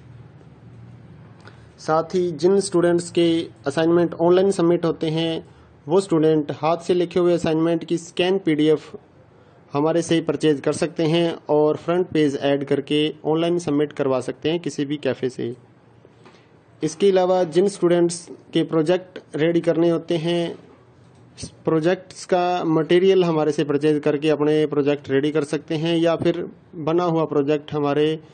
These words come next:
से purchase कर सकते हैं। तो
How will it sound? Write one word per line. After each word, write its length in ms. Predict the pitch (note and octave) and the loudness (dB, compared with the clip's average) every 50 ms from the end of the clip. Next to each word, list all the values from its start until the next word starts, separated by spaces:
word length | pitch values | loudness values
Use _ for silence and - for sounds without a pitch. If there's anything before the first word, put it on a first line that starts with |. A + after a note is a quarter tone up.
| - - - _ - | -20 -20 -20 _ -16
से 200 | - - D3+ D3+ | -6 -2 -2 0
purchase 440 | D3 D#3 C#3 C#3 D3+ D3 D#3+ F#3 F#3+ - - | 0 0 -2 0 2 2 2 0 -2 -6 -4
कर 100 | D3 C3 | -4 -4
सकते 340 | - C3+ B2 - - C3+ B2+ | -4 -6 -8 -6 -2 -2 0
हैं। 260 | B2+ B2+ B2 A#2+ A#2+ - - - - - _ _ _ - - _ _ _ _ _ _ _ _ _ _ _ - - - _ _ _ _ _ _ _ - - - - - _ _ _ _ _ _ _ _ _ _ _ _ _ _ _ _ _ _ _ _ - | 0 0 0 -2 -4 -8 -14 -20 -20 -20 _ _ _ -20 -20 _ _ _ _ _ _ _ _ _ _ _ -20 -20 -20 _ _ _ _ _ _ _ -20 -20 -20 -20 -20 _ _ _ _ _ _ _ _ _ _ _ _ _ _ _ _ _ _ _ _ -2
तो 360 | D#3+ E3 D#3+ D#3+ D#3+ - | 0 2 2 2 2 0